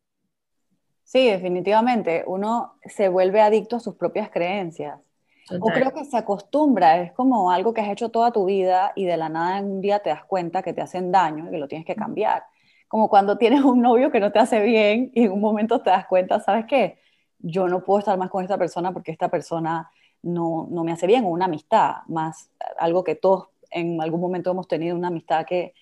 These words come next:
Speaker 1: ¿sabes qué? No, hasta aquí llegó esto, no me hace bien y tengo que avanzar, pero soltarlo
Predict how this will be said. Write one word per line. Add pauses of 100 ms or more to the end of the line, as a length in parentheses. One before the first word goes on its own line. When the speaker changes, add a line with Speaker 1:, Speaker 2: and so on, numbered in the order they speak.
(320)
Speaker 1:
¿sabes
qué?
No,
hasta
aquí
llegó
esto,
no
me
hace
bien
y
tengo
que
avanzar,
pero
soltarlo